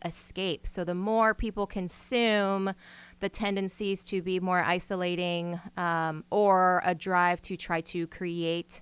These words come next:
friendships and relationships turn out to be more of an fantastical format in terms of online relationships versus actual physical contact with other human life forms. So,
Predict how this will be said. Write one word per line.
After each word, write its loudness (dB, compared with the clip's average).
friendships -4
and -4
relationships -4
turn -2
out 2
to -6
be 0
more 0
of 0
an 0
fantastical 0
format 4
in 0
terms -4
of -2
online 2
relationships -4
versus -2
actual -2
physical -6
contact -2
with -4
other -2
human -6
life -4
forms. -2
So, 4